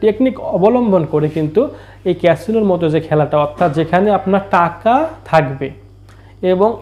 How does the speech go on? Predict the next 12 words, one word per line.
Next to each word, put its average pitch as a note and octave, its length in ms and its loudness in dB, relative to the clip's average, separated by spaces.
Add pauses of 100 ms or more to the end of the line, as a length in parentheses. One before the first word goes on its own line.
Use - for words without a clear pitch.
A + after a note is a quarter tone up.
এটা F#3 220 0
আপনার F3+ 240 0
একটা - 140 -8 (260)
আসক্তিতে G3 640 -4 (120)
বা D#3 80 2 (100)
নেশায় F#3+ 400 2 (120)
পরিণত E3 320 -2 (100)
হবে, C#3 180 -2 (380)
সেই G#3 180 4 (140)
সিস্টেমে G3 440 -2
কিন্তু F3+ 200 -2
তারা D#3 140 2